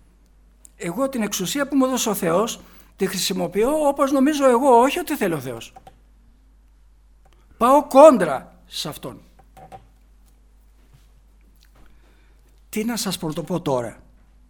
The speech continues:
Λοιπόν, τρία θηρία της Αποκάλυψης παρουσιάζονται. Το ένα παρουσιάζεται με δέκα κέρατα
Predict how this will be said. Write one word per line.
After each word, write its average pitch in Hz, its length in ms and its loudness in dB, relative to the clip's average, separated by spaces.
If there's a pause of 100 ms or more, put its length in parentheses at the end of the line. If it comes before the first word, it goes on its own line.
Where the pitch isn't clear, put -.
(580)
Λοιπόν, 208 460 -10
τρία 269 320 -4
θηρία 262 640 -6
της - 180 -10
Αποκάλυψης 247 560 -4
παρουσιάζονται. 175 800 2 (1600)
Το 175 140 -2
ένα 247 240 -2
παρουσιάζεται 220 920 -6 (1800)
με 151 120 -8
δέκα 208 220 -6
κέρατα 202 580 -6